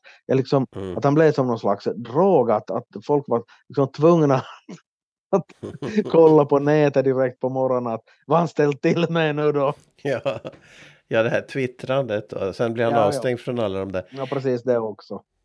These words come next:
Speaker 2: Ja, men det här var spännande. Vi har en president kvar att gå igenom, och så får vi se vad andra program och diskussioner vi hittar på utifrån allt det här. Men vi har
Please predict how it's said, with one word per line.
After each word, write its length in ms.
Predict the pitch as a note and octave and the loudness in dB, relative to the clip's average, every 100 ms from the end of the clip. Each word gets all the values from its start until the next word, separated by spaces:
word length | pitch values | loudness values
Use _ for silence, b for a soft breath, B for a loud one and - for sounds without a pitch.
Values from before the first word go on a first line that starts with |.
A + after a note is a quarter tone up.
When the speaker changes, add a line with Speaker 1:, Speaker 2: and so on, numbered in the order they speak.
| _ _ B B B | _ _ B B B
Speaker 2:
Ja, 80 | - | -4
men 140 | C#3 | -2
det 80 | D#3 | 0
här 180 | D#3 F3 | 0 2
var 220 | E3+ D3+ | 2 0
spännande. 840 | D3 - D3+ D3+ C#3+ C#3+ D3+ D#3 C3+ | -2 -2 0 2 2 0 0 -2 -2
Vi 120 | C3 | -2
har 240 | C3+ C#3 A#2+ - | 0 0 -2 -4
en 480 | B2+ C#3+ D#3+ E3 D3+ | 0 2 2 0 -2
president 680 | D#3 D3 D3 C#3 C#3 C3+ | -6 -4 -4 2 2 0
kvar 440 | - C#3 B2+ B2 B2 B B B | -6 -4 -2 0 -2 B B B
att 360 | - A#2+ - - | -6 -4 -4 -10
gå 200 | - B2 | -4 0
igenom, 720 | A#2 A#2 A2+ A2 A2+ A2 G#2 F2 | 0 2 2 2 2 2 0 -6
och 120 | - A2 | -8 -10
så 120 | G2+ | -8
får 100 | A#2 | -8
vi 80 | A#2 | -6
se 220 | - A#2 | -2 0
vad 140 | A2 | 0
andra 480 | F#2+ F#2+ B2 A2+ G#2+ - - | -2 -4 -2 -2 -2 -8 -20
program 600 | - A#2 A2 A2 G#2 G2+ | -8 -6 -2 0 0 -2
och 300 | G2+ G2 F2 F#2 | -2 -2 -4 -6
diskussioner 600 | G#2+ - G#2 - G#2 G2 | -8 -8 -10 -8 -6 -4
vi 80 | G#2 | -4
hittar 300 | G2+ - G2+ | -6 -6 -6
på 360 | - A2 G2+ | -6 -6 -4
utifrån 600 | F#2+ G#2+ F#2 - E3 D#3 | -4 -4 -8 -6 -6 -2
allt 240 | G#2+ A2 - | -2 -2 -4
det 80 | |
här. 200 | A2 G2+ G#2 B B - | -2 -2 -4 B B -4
Men 140 | A2+ | -2
vi 160 | A#2+ D3+ | 0 0
har 400 | E3+ D#3+ C#3+ | 2 2 0